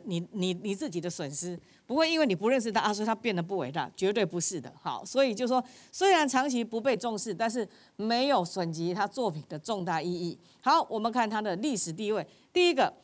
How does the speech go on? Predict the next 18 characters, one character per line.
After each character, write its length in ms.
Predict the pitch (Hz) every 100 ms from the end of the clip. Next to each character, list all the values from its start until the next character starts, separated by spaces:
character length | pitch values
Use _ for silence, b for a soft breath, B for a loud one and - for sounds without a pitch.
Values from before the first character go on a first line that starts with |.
| b b b b -
他 140 | 320
身 180 | 349 349
为 100 | 311
台 160 | 262
湾 160 | 277 302
第 140 | 294
一 60 | 294
代 120 | 285 240
的 40 |
作 160 | 233 262
曲 160 | 185
家， 300 | 156 202 202 -
他 120 | 285
的 140 | 262
创 420 | 240 - 320 262 226
作 300 | 285 214 -
成 300 | - 185 247
为 300 | 196 170